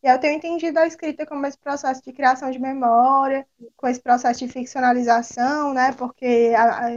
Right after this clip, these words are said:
o que eu escrevo é, é sempre uma grande mentira. <laughs> Eu vou escrevendo a partir das coisas que eu vou sentindo e que geralmente não condizem com a realidade, mas que são a minha realidade. E até no, numa forma de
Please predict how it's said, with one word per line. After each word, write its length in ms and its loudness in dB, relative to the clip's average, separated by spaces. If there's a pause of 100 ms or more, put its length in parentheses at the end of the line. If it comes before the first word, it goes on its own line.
(100)
o 100 -20
que 160 -6
eu 60 0
escrevo 460 -2
é, 180 0
é 120 0
sempre 300 -8
uma 80 -2
grande 280 2
mentira. 480 2
<laughs> 720 -4
Eu 100 -2
vou 80 0
escrevendo 440 0
a 80 6
partir 280 2
das 160 0
coisas 320 -6
que 80 -12
eu 60 -4
vou 120 -4
sentindo 720 -8
e 60 -6
que 120 -12
geralmente 460 -2
não 240 -2
condizem 460 -6
com 80 -12
a 40 -8
realidade, 920 0
mas 220 -8
que 280 -8
são 220 -6
a 80 0
minha 240 -2
realidade. 1120 0 (440)
E 460 -4
até 360 4
no, 300 0
numa 160 0
forma 360 0
de 480 -4